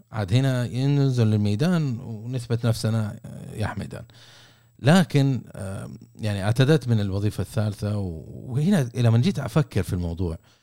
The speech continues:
آه، طبعًا أنت ت-، يعني، ما تقدر تختلف معي تقول لي: "والله في عندهم لخبطة إدارية أو شيء زي كذا"،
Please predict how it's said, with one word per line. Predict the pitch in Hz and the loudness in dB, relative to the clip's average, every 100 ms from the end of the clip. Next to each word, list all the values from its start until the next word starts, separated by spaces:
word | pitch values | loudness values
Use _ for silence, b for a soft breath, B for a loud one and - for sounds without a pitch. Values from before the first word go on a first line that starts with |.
| b b - | b b -14
آه، | 104 101 87 - | -12 -12 -14 -6
طبعًا | 175 180 156 - - | -2 -2 -4 -8 -6
أنت | 156 | -2
ت-، | 156 165 135 - - | -2 -2 -8 -12 -6
يعني، | 123 123 123 | -2 -2 -4
ما | 143 175 185 | 0 2 2
تقدر | - 156 131 | 0 -2 -2
تختلف | - 156 127 131 | -2 -2 -2 -2
معي | 127 | -2
تقول | 120 123 127 | -2 -2 0
لي: | |
"والله | 131 135 113 | 0 0 0
في | - 127 | 0 -2
عندهم | 131 120 110 | 0 0 0
لخبطة | 117 - 101 | 0 -2 -6
إدارية | - 98 95 101 110 110 110 | -6 -4 -2 -2 0 0 -2
أو | 95 87 | -6 -10
شيء | - 98 | -8 -10
زي | 90 | -10
كذا"، | - 120 180 | -8 -8 -8